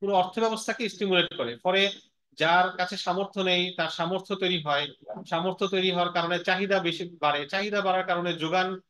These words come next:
বা supply বাড়ে, supply বাড়ার জন্য আমাকে more factory, আহ, আরো বেশি আপনার, আহ, মানুষকে employ করতে হয়, তো employment বাড়ে,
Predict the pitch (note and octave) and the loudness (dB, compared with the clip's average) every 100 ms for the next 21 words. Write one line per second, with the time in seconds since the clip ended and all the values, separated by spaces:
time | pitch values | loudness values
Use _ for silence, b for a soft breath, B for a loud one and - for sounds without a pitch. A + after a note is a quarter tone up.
0 | _ D#3 - E3+ F#3+ G3 G3 D#3 B2 A2+ | _ -8 -2 -2 2 4 6 4 2 -6
1 | _ _ _ - E3+ G3+ G#3+ G3 G3+ F#3 | _ _ _ -4 -4 -2 -2 0 -2 -2
2 | G3 F#3+ F3+ F3 F#3 F3 F#3+ F#3 F#3+ - | -2 -2 0 -2 -4 -2 -2 0 -4 -4
3 | F#3+ F#3+ E3 - - _ - C#3+ C#3+ D3+ | -4 -2 -4 -8 -20 _ -2 0 0 0
4 | E3 F3+ F#3 G3+ F#3 D#3+ E3+ E3 D3+ C#3 | -2 -2 -2 0 0 0 -2 -2 -4 -6
5 | C#3+ C#3+ C3 D3 D#3+ F#3 - F#3 F3+ G#3 | -6 -6 -6 -4 -2 -2 2 2 2 2
6 | A3 G#3 - E3 D#3 C#3+ F3+ E3+ G3 G#3+ | 2 0 -4 -2 -2 -2 -4 -4 0 0
7 | G3+ F#3 D3+ B2+ | 2 2 2 0